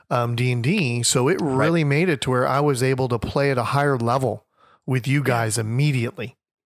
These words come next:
Speaker 2: Yeah. Yeah. And so I think, y-, you know, all of these are great.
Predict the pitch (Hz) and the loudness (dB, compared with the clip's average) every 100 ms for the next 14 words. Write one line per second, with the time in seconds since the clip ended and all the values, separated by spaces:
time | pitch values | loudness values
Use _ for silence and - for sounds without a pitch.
0 | _ _ _ 143 101 71 _ _ 120 98 | _ _ _ -4 -4 -4 _ _ -2 -2
1 | - _ - - - 147 139 - 151 139 | -4 _ -20 -20 -6 -4 0 0 0 0
2 | 147 220 196 - _ 151 123 139 123 113 | 0 -2 -4 -12 _ -14 -4 -2 2 0
3 | 113 - - 139 170 165 160 147 - 127 | 0 -4 0 2 2 2 0 0 0 0
4 | 113 113 110 110 - | 2 0 0 -2 -6